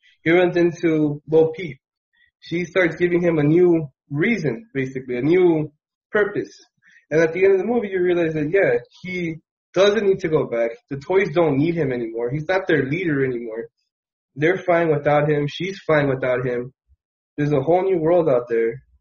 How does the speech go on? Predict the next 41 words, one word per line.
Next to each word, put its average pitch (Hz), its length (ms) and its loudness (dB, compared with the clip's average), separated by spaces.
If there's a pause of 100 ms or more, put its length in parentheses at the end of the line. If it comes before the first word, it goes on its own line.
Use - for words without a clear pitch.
(160)
Bo 151 200 2
Peep 165 260 -6 (1120)
gives 151 280 0
him 156 120 0
an 147 80 0
excuse 147 340 -6
to 147 60 -6
leave, 143 420 0 (160)
and 131 360 -4 (260)
he 143 140 -8
takes 160 300 -4
it. - 100 -12 (680)
He 160 220 0
ends, 143 280 2
officially 151 680 -2
ends 127 240 -2
the 131 80 -8
series. 131 480 -2
He 120 100 -18 (120)
takes 139 240 -2
it. 139 160 -2
He 135 120 -4
walks 131 240 -4
away 143 200 0
with 143 160 0
her, 120 180 -4 (500)
leaves 143 240 0
Bonnie 139 400 2
up 131 120 -4
to 139 100 -6
the 131 100 -2
new 160 160 -2
toys 123 340 -4
and 120 160 -14
tells 120 220 -2
him - 120 -18
to 131 100 -6
take - 80 -16
care 208 240 2
of - 80 -8
her. - 100 -18